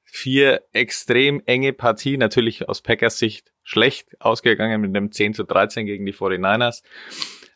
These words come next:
Aber alle vier Spiele sind mit dem, hätten mit dem letzten Play nochmal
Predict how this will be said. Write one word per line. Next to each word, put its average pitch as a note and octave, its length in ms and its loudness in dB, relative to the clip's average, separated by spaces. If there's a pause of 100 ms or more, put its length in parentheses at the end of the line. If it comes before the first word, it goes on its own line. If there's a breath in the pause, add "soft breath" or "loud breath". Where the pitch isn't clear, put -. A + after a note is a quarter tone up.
(140)
Aber A2+ 320 2
alle C#3 280 4
vier C#3 260 0
Spiele C3+ 540 2
sind B2+ 200 0
mit B2 160 -4
dem, A2+ 320 -4
hätten A#2+ 300 -2
mit G#2+ 100 -2
dem A2 140 0
letzten B2 640 -4
Play A#2+ 340 2
nochmal A2 480 2